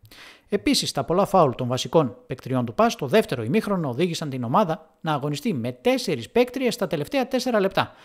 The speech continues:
και μετά τον τραυματισμό της Τζίμου. Οι παίκτριες του Τζον Μαργαρίτη για ένα ακόμη παιχνίδι κυνήγησαν στο σκορ τις γηπεδούχες για δύο μόνο δεκάλεπτα. Την πρώτη περίοδο το σκορ φάνηκε πως θα είναι υψηλό, με τις δύο ομάδες να βάζουν πάνω από είκοσι πόντους.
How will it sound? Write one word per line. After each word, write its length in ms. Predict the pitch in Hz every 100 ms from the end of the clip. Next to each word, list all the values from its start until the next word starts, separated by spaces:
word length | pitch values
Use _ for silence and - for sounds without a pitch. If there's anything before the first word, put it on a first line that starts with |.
| - _
και 140 | - 262
μετά 260 | 165 190
τον 120 | 202 170
τραυματισμό 540 | 151 127 113 123 202
της 300 | 202 202 - _ _ -
Τζίμου. 300 | 135 170 110 - _ _ - - _ _ _
Οι 100 | -
παίκτριες 380 | 127 147 131 131
του 120 | -
Τζον 180 | 123 180
Μαργαρίτη 500 | 147 120 117 226 247
για 160 | 165 190
ένα 140 | 180
ακόμη 360 | 165 190 165 139 _
παιχνίδι 460 | 139 - 233 277
κυνήγησαν 640 | 226 - 262 262 135 - 113
στο 200 | - 143
σκορ 300 | - 247 247
τις 200 | 214 196
γηπεδούχες 680 | 180 180 170 135 117 110 -
για 180 | 120
δύο 340 | 110 180 277 269 -
μόνο 220 | - 160
δεκάλεπτα. 460 | 139 127 107 104 - _ _
Την 120 | 123
πρώτη 200 | 120 131
περίοδο 520 | 135 127 135 120 127 - _
το 100 | -
σκορ 340 | - 208 160 - -
φάνηκε 340 | - 127 123
πως 140 | 117
θα 100 | -
είναι 160 | 123 117
υψηλό, 400 | 113 - 147 240
με 100 | 214
τις 140 | 156
δύο 120 | 123 196
ομάδες 280 | 170 240
να 100 | 165
βάζουν 280 | 165 247 214
πάνω 240 | - 262 254
από 120 | 196
είκοσι 380 | 240 202 - -
πόντους. 340 | 185 123 -